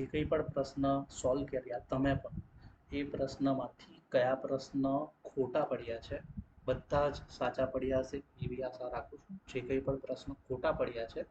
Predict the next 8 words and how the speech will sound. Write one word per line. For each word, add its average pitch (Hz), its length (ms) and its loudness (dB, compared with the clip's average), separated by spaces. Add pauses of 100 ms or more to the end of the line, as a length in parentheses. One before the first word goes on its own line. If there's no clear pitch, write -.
(380)
એને 127 140 0
ધ્યાનથી 127 540 -2
જોશો, 139 300 2
એમાં 131 280 -2
શું 170 220 -2
ભૂલ 127 220 0
કરી 113 300 -10
છે. - 80 -8